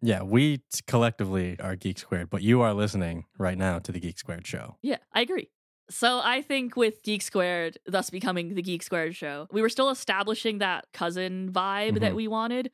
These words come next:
Speaker 2: Uh, and then with it being Geek Squared, so two of the same, two of the exact same.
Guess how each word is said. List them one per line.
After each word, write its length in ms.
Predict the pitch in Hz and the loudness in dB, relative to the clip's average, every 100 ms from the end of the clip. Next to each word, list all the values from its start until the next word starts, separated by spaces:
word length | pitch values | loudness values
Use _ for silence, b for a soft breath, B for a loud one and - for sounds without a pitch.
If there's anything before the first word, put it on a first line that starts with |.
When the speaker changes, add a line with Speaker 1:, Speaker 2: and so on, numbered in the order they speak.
| - | -4
Speaker 2:
Uh, 320 | 185 180 175 | -2 0 0
and 140 | - 208 | 0 2
then 380 | 247 254 220 240 - | 2 2 -4 -8 -2
with 140 | 202 | 0
it 80 | 185 | 2
being 240 | 190 175 | 0 -4
Geek 340 | 185 196 214 - | -4 -2 -2 -4
Squared, 540 | - 147 123 123 196 - | -6 -6 -6 -10 -12 -18
so 340 | - 175 165 151 - | -8 -4 -2 -4 -6
two 240 | 208 190 | 0 2
of 100 | 185 | 2
the 80 | 170 | 0
same, 420 | - 170 139 175 196 | -4 -4 -6 -10 -6
two 100 | 208 | 0
of 80 | 196 | 0
the 140 | 196 | 0
exact 400 | 175 196 165 - | -2 0 -2 -2
same. 400 | 131 160 139 175 | -6 -8 -8 -12